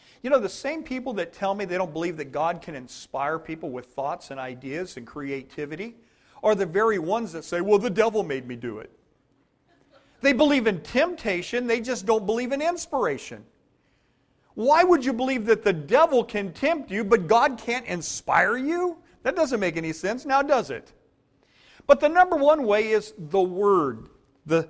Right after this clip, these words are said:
the seed of God. Now, if you're ever gonna hear God speak, you've gotta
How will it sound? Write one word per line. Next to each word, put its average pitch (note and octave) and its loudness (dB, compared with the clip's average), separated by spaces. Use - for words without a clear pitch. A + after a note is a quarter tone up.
the E3+ 4
seed D3+ -4
of C#3 -4
God. A2+ -4
Now, F#3+ 2
if F3+ 0
you're F4+ 4
ever D#4 0
gonna A#3+ -2
hear G3+ -4
God F#3 0
speak, - -8
you've D#3+ -14
gotta F#3 -4